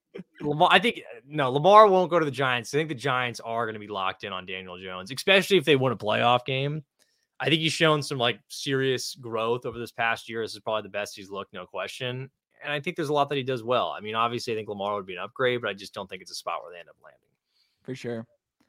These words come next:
Speaker 2: All right, you got anything left before we go?
Speaker 1: Um, no, I mean, I've already ripped apart the Texans. Um, I don't need to do that again. Lovie Smith, man,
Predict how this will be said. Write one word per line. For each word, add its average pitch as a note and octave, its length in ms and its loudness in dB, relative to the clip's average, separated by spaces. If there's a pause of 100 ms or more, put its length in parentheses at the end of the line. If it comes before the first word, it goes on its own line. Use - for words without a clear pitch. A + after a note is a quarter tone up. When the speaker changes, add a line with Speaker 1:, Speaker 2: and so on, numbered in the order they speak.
(300)
Speaker 2:
All D3 60 4
right, D#3+ 40 6
you D#3+ 80 4
got D3 140 8
anything C#3+ 460 2
left C3 560 2
before D3+ 300 2
we D3+ 80 0
go? D#3+ 200 -2 (600)
Speaker 1:
Um, D#3+ 720 4 (160)
no, D#3 320 6
I D#3+ 40 6
mean, D3+ 120 2
I've C#3+ 80 2
already D3 160 2
ripped C#3 200 0
apart C#3 180 -2
the - 40 -16
Texans. C#3+ 840 0
Um, G2+ 680 -2 (420)
I G#2 100 -6
don't G#2 100 -8
need G#2+ 140 -6
to G2 40 -12
do G#2 180 -4
that G2+ 180 2
again. G2+ 380 -2 (720)
Lovie G#2 260 -4
Smith, G#2 300 -6
man, G2+ 360 -4